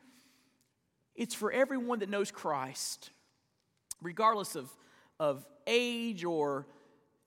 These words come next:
gender or socioeconomic status or maturity level or whatever, ethnicity,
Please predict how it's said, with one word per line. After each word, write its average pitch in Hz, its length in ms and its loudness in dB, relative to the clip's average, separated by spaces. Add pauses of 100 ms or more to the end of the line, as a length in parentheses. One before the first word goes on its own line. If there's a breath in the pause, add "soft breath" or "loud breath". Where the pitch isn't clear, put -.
(340)
gender 240 560 6
or 147 140 2
socioeconomic 165 720 -2
status 254 720 0
or 165 260 -2
maturity 247 600 -4
level 220 520 0
or 175 140 -4
whatever, 226 640 -6 (720)
ethnicity, 247 760 -4